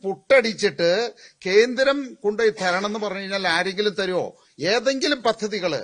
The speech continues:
നിങ്ങളിപ്പോ ഇതിവിടെ ഗവൺമെന്റിനെ വിട്, ഈ എൽ ഡി എഫ് ഗവൺമെന്റിനെ മാറ്റി നിർത്ത്. ശാസ്ത്രീയമായിട്ട് പഠിച്ച് കേരളത്തിന് വേണ്ട ശാസ്ത്രീയമായിട്ട് പഠിക്കണം. അല്ലാതെ വെറുതെ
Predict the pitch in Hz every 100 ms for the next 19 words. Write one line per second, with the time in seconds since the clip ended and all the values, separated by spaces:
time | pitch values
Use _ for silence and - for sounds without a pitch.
0 | - 147 214 262 262 254 240 202 190 220
1 | 233 247 240 254 247 220 - _ _ _
2 | _ - 233 262 208 214 254 202 247 240
3 | 247 247 220 220 247 240 233 214 113 _
4 | _ - 208 240 - 277 277 269 254 254
5 | 214 214 208 214 - 226 - 220 226 254
6 | 254 254 233 226 180 - 190 214 - 254
7 | 247 247 240 240 214 214 208 214 214 _
8 | _ _ - 165 190 208 196 202